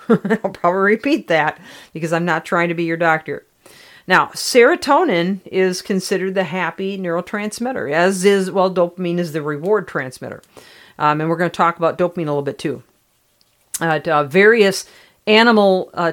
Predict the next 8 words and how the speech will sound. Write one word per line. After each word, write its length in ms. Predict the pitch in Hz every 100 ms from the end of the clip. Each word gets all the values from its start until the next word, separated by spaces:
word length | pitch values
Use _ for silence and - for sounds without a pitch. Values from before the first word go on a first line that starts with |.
| -
tests 580 | - 247 180 196 -
have 260 | 214 175 170
demonstrated 540 | 185 180 185 185 175
that 160 | 165 -
chronic 400 | - 185 180 -
stress 460 | - 180 156 160 -
causes 580 | - 170 165 175 170 -
low 760 | 165 147 165 208 240 160 151 170